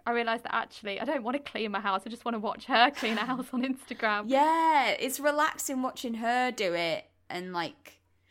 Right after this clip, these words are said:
Speaker 2: put a dog to bed.
Speaker 1: <laughs> Oh, God, love her. I love her.
Speaker 2: She's, bless her.
Speaker 1: Bless her.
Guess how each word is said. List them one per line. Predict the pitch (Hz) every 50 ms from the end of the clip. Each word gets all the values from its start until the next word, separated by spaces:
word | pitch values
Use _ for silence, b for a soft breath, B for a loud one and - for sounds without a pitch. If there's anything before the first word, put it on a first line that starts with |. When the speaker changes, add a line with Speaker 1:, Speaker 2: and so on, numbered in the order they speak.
| _ _ _
Speaker 2:
put | - - 220 143 139
a | -
dog | - 208 196 190 196 -
to | 359 202 -
bed. | 175 160 156 156 156 156 - -
Speaker 1:
<laughs> | -
Oh, | - 294
God, | 254 - 240 240 214 - - -
love | 214 208 208 208 208 202
her. | 214 202 190 - - 262
I | 277 285 285
love | 302 311 320 339 349
her. | 330 330 311 311 285 247 - - b b b b b b b b b b _ _ _ _ _ _ _
Speaker 2:
She's, | - - - - - 247 226 196 -
bless | - - 214 220 214 202 208 202 - -
her. | 190
Speaker 1:
Bless | 185 175 170 170 170 180 175 170
her. | 202 202 202 196 196 208